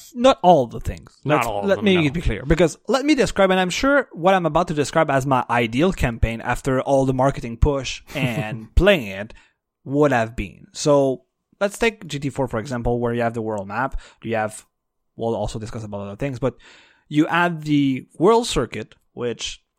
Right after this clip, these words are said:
Speaker 1: I, I, small tangent on world circuit, that's usually where you would, now in this game, that's where you go do the races, and it's a world, it's three sections, Americas,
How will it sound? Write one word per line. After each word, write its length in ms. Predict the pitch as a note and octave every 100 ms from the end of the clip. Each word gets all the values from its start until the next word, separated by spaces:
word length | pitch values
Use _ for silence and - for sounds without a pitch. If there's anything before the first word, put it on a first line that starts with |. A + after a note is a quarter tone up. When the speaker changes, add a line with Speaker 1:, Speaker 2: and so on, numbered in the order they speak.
| -
Speaker 1:
I, 100 | F#3+ -
I, 200 | G3 G3 _ _ _ _ _ -
small 200 | A3+ A3
tangent 260 | G#3 F#3
on 100 | F#3
world 180 | E3 F#3
circuit, 300 | F#3 F3+ F#3+
that's 180 | - D3+
usually 240 | D#3+ D3+ D#3+
where 140 | D#3
you 140 | D3
would, 220 | C3+ C3 -
now 540 | - C#3+ C#3+ D#3+ D#3 -
in 140 | - D3+
this 120 | D3+
game, 160 | D3+ D#3
that's 160 | C#3+
where 100 | D#3
you 120 | D3 B2+
go 200 | C3+ B2+
do 180 | B2+
the 120 | B2 A2+
races, 380 | C3+ D#3 F3+
and 120 | D3 A#2
it's 120 | G#2+
a 40 |
world, 520 | G#2+ A2+ G3 F3 - -
it's 300 | D3+ - - -
three 200 | D#3 D#3
sections, 480 | D3+ - D3+ C#3+
Americas, 840 | D#3+ A2+ B2 D#3 D#3 D#3 D#3 D3